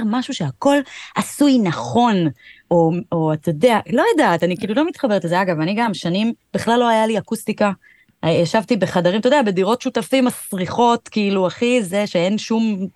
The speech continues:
תנאים ואין שום זה, עם איזה מיקרופון מסריח. ועשיתי מלא מוזיקה, כאילו, זה לא... עכשיו, ברור, אתה יודע, שזה לא הסאונד הכי טוב שאי פעם יכולתי ליצור, אבל כאילו,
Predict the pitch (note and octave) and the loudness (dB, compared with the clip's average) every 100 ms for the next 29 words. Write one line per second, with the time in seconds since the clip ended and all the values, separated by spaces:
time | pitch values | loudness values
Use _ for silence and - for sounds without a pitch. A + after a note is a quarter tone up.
0 | _ F#3 F3 G#3+ F#3+ F#3 G3 G3 - - | _ -2 0 0 0 -2 -2 -4 -6 -12
1 | - F#3 F#3+ G#3 B3+ G3+ E3 - F3 D#3+ | -4 0 0 2 0 2 0 0 0 -2
2 | - - _ _ B3+ C4+ B4+ D5 C5+ A#4+ | -6 -20 _ _ -2 2 2 2 -2 -2
3 | B4 A#4+ A#4 - D3+ F#3 F3+ D#3+ G3 C#4+ | -2 0 0 0 -2 0 -2 0 0 2
4 | D4 - _ - - D#3+ A#2 C3 C#3+ A3+ | 0 -4 _ -20 -10 -8 -6 -4 0 2
5 | A#3 G3 C3 C3 E3+ - B2+ C3 D3 G3 | 2 -2 -4 -2 -2 -2 -6 -2 0 0
6 | E3+ - G3 F#3 D3+ D3 - G#3+ - G#3 | -2 -2 -2 0 -2 -4 -4 -4 0 -2
7 | E3+ F3+ F#3+ F#3 F3 F#3+ G#3 F#3+ - D4+ | 0 0 0 -2 0 0 0 -2 -2 -2
8 | G#3 F#3 - G#3 | 0 -2 -2 0